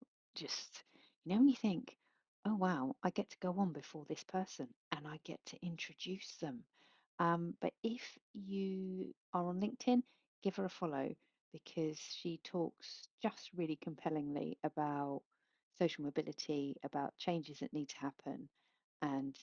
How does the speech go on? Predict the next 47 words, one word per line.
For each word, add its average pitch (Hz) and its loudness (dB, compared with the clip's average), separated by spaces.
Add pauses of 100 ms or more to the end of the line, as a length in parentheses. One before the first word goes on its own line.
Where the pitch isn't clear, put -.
(140)
she 147 -2
is 143 2 (260)
just - -10 (480)
force - -2
of - -8
nature. 143 -2 (480)
Um, 147 4
and 165 2
I 160 6
love 196 8
her 180 4
posts. - -2
And 165 -4
one 185 0
of 190 -2
the 202 -2
posts 160 -4
that - -10
she - -8
shared 160 -4
recently 185 4
had 165 4
a 175 2
quote. - 2
And 175 -2
I 156 -8 (120)
thought, 151 -6 (440)
"That 269 6
quote, 247 4 (100)
oh 254 8
my 190 8
God, - -2 (420)
I'm 226 0
gonna 214 4
put - -2
that 165 0
in 156 0
my, 151 -4
um, 156 -4
calendar 294 -2 (100)
so - -10
I - -4
can 175 -8
see 160 -2
it - -2
every 208 2
day." 220 4